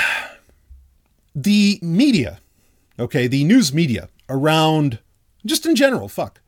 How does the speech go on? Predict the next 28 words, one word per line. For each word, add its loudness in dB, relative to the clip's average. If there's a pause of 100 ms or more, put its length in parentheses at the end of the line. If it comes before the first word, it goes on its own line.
(120)
but -4
that 0
anybody 2
that 2
even 0
bothers 2
to -6
talk 0
about -2
these -2
movies 0
and 0
whatever, -2 (500)
like, -2
it 0
is, 0 (260)
it 2
is 2
so 2
ugly. -2 (200)
I 2
really, 2
really 0
miss 0
the -6
days -2 (360)
of -6
where 2